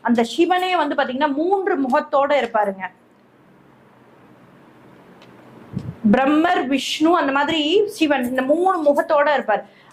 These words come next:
ஒவ்-, அந்த ஸ்தலத்துல ஒன்னொன்னும் வந்து பாத்தீங்கன்னா, அவ்வளோ அற்புதங்கள்ங்க. இப்ப நான் சொன்னேன் இல்லைங்களா, இந்த தில்லை காளி, அப்பா,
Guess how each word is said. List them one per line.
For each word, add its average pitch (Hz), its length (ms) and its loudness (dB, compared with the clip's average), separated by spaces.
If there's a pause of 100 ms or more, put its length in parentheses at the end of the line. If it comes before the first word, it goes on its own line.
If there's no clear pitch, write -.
(140)
ஒவ்-, 302 240 2
அந்த 269 360 0
ஸ்தலத்துல 381 420 0 (220)
ஒன்னொன்னும் 392 680 2
வந்து 311 220 -2
பாத்தீங்கன்னா, 311 440 0
அவ்வளோ 381 380 2 (100)
அற்புதங்கள்ங்க. 233 720 -4 (1600)
இப்ப 247 180 4
நான் 262 180 0
சொன்னேன் 311 340 2
இல்லைங்களா, 262 340 0
இந்த 240 140 0
தில்லை 339 500 -2
காளி, 247 420 0
அப்பா, 302 500 0